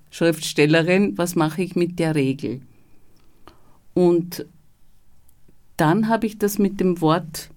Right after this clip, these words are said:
Gedicht ausprobiert. Das war dann das, das für mich naheliegendste, also Gedichte machen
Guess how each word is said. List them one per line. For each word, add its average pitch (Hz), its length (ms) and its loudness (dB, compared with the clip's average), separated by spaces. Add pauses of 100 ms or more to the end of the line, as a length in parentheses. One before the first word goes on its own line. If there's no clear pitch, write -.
(340)
Gedicht - 560 -4
ausprobiert. 131 760 -6
Das 147 160 -4
war 143 140 -2
dann 151 220 2
das, - 400 -6
das - 480 -6 (100)
für - 160 -2
mich 165 240 2
naheliegendste, 139 1120 0
also 147 240 -2
Gedichte 170 520 -6
machen 156 560 0